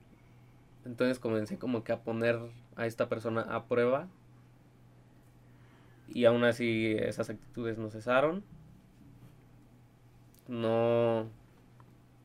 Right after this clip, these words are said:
No es un reproche.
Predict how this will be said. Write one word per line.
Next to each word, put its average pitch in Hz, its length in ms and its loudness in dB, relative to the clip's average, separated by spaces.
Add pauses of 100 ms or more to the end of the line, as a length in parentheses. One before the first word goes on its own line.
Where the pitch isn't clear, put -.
(1300)
No 117 100 0
es 123 120 0
un 143 140 -2
reproche. 110 720 -4